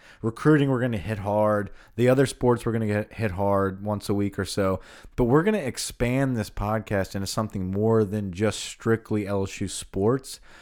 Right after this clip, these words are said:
Um, we're trying to explore those options. It's gonna be first in hindsight. But listen, we wanna hear from you guys. We wanna hear from the listeners and see what y'all wanna hear us talk about. So this is about you guys, about, about filling us in on your interests. So, um, with that being said,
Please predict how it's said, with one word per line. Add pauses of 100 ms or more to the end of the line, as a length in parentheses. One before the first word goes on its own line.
(180)
Um,
we're
trying
to
explore
those
options.
It's
gonna
be
first
in
hindsight. (280)
But
listen,
we
wanna
hear
from
you
guys.
We
wanna
hear
from
the
listeners
and
see
what
y'all
wanna
hear
us
talk
about.
So
this
is
about
you
guys,
about, (380)
about
filling
us
in
on
your
interests.
So, (340)
um,
with
that
being
said,